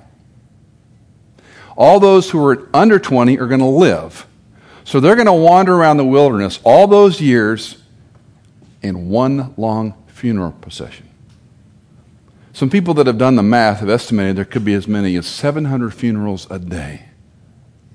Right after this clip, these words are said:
with one point two million people, and you do the math on how many were over twenty.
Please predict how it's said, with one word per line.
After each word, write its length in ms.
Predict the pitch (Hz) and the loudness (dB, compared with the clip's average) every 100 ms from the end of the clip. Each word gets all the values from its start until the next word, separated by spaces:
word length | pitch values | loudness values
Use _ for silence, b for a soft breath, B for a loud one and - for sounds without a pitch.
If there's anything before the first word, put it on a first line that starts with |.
| _ _ _ _ _ _ | _ _ _ _ _ _
with 160 | - - | -16 -8
one 140 | 98 | -8
point 260 | 85 101 - | -8 -12 -12
two 80 | 98 | -10
million 260 | 87 85 80 | -8 -8 -8
people, 400 | 104 90 101 135 | -10 -10 -12 -8
and 80 | 101 | -8
you 120 | 87 | -6
do 100 | 98 | -8
the 100 | 85 | -6
math 380 | 85 90 107 92 | -6 -4 -4 -6
on 60 | |
how 180 | 80 101 | -8 -6
many 160 | 95 92 | -4 -6
were 180 | 90 | -8
over 160 | 87 85 | -10 -12
twenty. 360 | 87 117 82 | -12 -10 -10